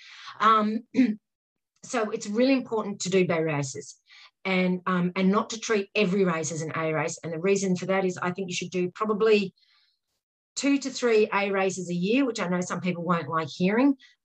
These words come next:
but your body only has so much, and your mind, so many races that it can put a hundred percent into.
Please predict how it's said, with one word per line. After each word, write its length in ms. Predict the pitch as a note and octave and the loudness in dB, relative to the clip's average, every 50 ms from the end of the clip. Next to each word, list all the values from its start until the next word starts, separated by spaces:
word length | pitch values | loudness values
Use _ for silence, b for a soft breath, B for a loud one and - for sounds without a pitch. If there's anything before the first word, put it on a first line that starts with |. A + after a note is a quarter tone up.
| _ _ - | _ _ -6
but 440 | A#3+ G3+ F#3+ A3+ C4+ - - - - - - _ _ _ _ _ _ | -4 -2 -2 -4 -4 -6 -10 -12 -14 -14 -14 _ _ _ _ _ _
your 140 | G3 G#3+ G#3 | -6 -4 -4
body 360 | D#3 A3+ A3+ A#3 B3 A#3+ A3+ F#3+ | -2 -2 0 0 0 -2 -2 -2
only 220 | G#3+ A3 A3+ G#3+ | -2 0 0 0
has 220 | G#3 G#3 F#3 - | 0 0 0 0
so 680 | - - - - - - - A#3 A3 A3 A3+ A#3 A#3 A#3 | 0 0 0 0 0 2 2 2 4 4 4 4 4 4
much, 720 | A#3 A3 G#3+ G#3 F#3+ F3+ F3 - - - - - - - - _ _ | 2 2 2 2 2 2 0 -4 -6 -10 -10 -10 -10 -12 -16 _ _
and 160 | F#3+ G3 G#3+ | -6 -2 0
your 140 | A3+ A#3 A3+ G#3+ | 0 0 0 2
mind, 400 | G3 F3+ F3 E3+ F3+ F#3+ F3+ - _ _ _ _ _ _ _ _ _ _ _ _ _ - - - | 0 2 2 0 -2 -2 -4 -6 _ _ _ _ _ _ _ _ _ _ _ _ _ -20 -20 -20
so 300 | F3+ - - A#3 A3 A#3+ | -18 -10 -8 -6 -4 -2
many 200 | A#3+ A#3+ A#3 A3 | -2 0 0 0
races 320 | G#3 G#3 G3 F#3+ F3+ G3 F#3 | 0 -2 -2 -2 -4 -4 -4
that 100 | F#3+ F3+ | -4 -4
it 100 | F3+ - | -4 -6
can 180 | - F#3+ F3+ | -4 -4 -6
put 200 | - - - - | -4 -6 -6 -4
a 40 | D#3+ | -4
hundred 500 | F3 - - - G#3 G#3+ G#3+ G3+ - - | -4 -4 -4 -2 2 2 2 2 2 0
percent 400 | G3+ F3+ - - F3 E3 F3 F3+ - | -2 -4 -2 -2 -2 -2 -2 -2 -2
into. 400 | F3 F3 F3 - F#3 D#3 C3 | -2 -2 -2 0 0 0 -2